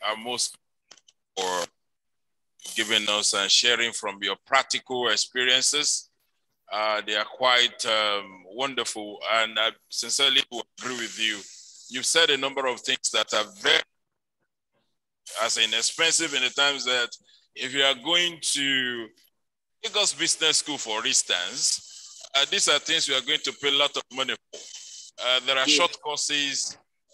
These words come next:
Speaker 1: Uh, and, and Otito, uh, looking at it this way, uh, I remember when you were in school, in this university, you didn't, you didn't have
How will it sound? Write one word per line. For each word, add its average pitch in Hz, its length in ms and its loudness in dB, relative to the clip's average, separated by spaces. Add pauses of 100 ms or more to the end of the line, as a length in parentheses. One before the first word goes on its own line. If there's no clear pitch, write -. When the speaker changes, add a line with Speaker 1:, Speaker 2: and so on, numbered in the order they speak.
Speaker 1:
Uh, 147 100 4 (120)
and, 165 140 2 (180)
and 165 80 2 (1300)
Otito, 220 300 0
uh, 175 760 -8 (100)
looking 233 260 2
at 175 160 4
it 170 120 2
this 160 220 4
way, 123 380 0 (540)
uh, 139 140 4 (200)
I 151 140 6
remember 180 380 -2
when 180 260 2
you 170 100 -2
were 143 240 4
in 127 80 -2
school, 147 580 -6 (400)
in 135 140 -2
this 170 160 0
university, 135 800 -2 (340)
you 143 200 -4
didn't, 165 580 2
you 147 80 2
didn't 180 200 2
have 165 200 4